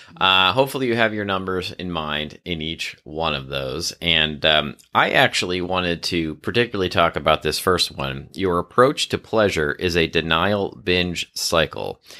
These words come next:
You deny yourself simple pleasures and relaxation and then stay up watching Netflix till three A M. And this is sort of that, you know, on the day-to-day scale, this is sort of that thing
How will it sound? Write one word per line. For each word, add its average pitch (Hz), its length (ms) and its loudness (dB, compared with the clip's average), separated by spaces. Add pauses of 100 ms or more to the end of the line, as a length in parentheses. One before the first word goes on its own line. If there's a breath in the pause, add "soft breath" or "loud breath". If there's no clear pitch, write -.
(280 loud breath)
You 87 120 -2
deny 95 300 2
yourself 113 460 2
simple 107 340 2
pleasures 87 460 2
and 78 160 -4
relaxation 82 800 0
and 73 120 -2
then 87 160 0
stay 95 220 2
up 87 140 0
watching 78 340 2
Netflix 76 500 -4
till 71 140 -4
three 82 320 -4
A 76 220 0
M. 67 240 -8 (400 loud breath)
And 104 180 0
this 180 220 0
is 135 160 -2
sort 117 320 0
of 101 140 0
that, 92 360 2 (1080 loud breath)
you 123 120 0
know, 98 180 6 (400 loud breath)
on 117 280 4
the 107 240 -2 (100)
day-to-day 107 680 4
scale, 143 640 -2 (180)
this 110 220 0
is 107 120 2
sort 117 260 4
of 107 100 2
that 98 200 2
thing 104 420 -2